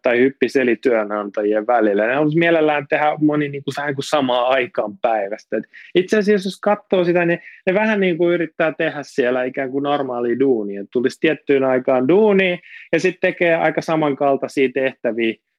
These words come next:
samoille pomoille. Ja se on oikeastaan ihan luonnollista, kun sä ajattelee, että sit taas oppiminen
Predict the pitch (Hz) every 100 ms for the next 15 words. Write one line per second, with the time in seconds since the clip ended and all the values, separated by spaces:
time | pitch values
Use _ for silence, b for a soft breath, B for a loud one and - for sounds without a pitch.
0 | _ - 117 113 107 104 104 - 117 104
1 | 101 95 101 - _ b b b b 190
2 | 262 226 226 226 - 247 247 233 240 247
3 | 226 160 156 156 - 170 175 - 165 160
4 | 160 170 160 - - - - 165 - 180
5 | 190 _ 139 123 120 113 117